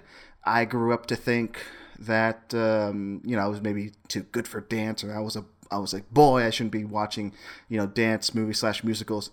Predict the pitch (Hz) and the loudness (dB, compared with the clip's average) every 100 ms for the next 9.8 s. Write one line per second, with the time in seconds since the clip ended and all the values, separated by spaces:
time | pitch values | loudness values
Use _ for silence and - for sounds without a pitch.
0 | - 123 214 151 98 104 139 - 117 123 | -6 4 8 8 6 2 -4 0 8 10
1 | 101 92 85 - - - - - 135 131 | 10 4 -6 -12 -18 -20 -16 -2 4 4
2 | 127 170 185 180 160 139 135 135 127 120 | 6 6 6 6 4 6 4 4 -2 -2
3 | 127 - 120 113 113 110 110 110 95 104 | -2 -2 0 2 2 0 -2 -4 -4 -4
4 | 98 98 - - - - - - - - | -4 -6 -8 -20 -20 -20 -16 -4 -2 -2
5 | - - - 165 165 160 151 151 147 127 | -6 -4 2 2 2 2 2 2 2 2
6 | 110 120 - 85 - 170 175 156 151 143 | 0 -2 -4 -4 -4 2 4 4 4 6
7 | 135 131 - - - - - 107 - 131 | 4 2 -4 -20 -20 -18 -8 -6 -2 2
8 | 131 120 117 110 110 131 117 107 120 98 | 2 4 0 0 -2 2 2 2 0 -2
9 | 104 107 104 110 107 107 104 | -2 -2 -2 -4 -2 -2 -4